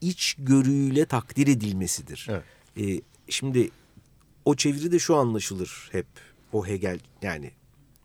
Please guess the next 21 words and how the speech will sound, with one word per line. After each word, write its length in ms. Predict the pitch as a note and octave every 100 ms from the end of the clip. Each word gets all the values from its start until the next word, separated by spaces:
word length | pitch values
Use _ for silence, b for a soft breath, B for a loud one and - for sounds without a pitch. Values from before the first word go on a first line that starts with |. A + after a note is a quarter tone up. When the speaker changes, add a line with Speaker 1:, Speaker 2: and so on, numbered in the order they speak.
| _ -
Speaker 1:
Engels 420 | A#2 A2+ A2 G2 -
aktara-, 440 | - - G2 G2 -
Engels 380 | A2+ A2 G2 -
tarafından 300 | F2+ G#2 G2+
aktarılmış 440 | G2 G2 G2 -
Hegel 260 | F#2 F#2 E2
çevirisinde. 640 | - D2+ C2 - F2+ G2
Bu 40 |
çok 160 | - G3
önemli 380 | D#3+ D3 C#3 A2
devrim 260 | G#2 G2
konusunda 520 | G#2 F#2 E2+ G2 F#2+ E2+
aslında. 420 | - - F2+ E2+ B B B B B B _
E, 300 | G2+ G#2 F#2 -
şimdi 240 | - C3+
ortada 200 | C#3 C3
bir 60 | C#3+
zorunluluk 580 | D3+ D3 C#3+ A#2 F#2+ B2+
var. 300 | F#3 G#3+ F3+
Bu 60 |
zorunluluğu 840 | E3 D3+ C3 B2 A2+ A2 A2+ G2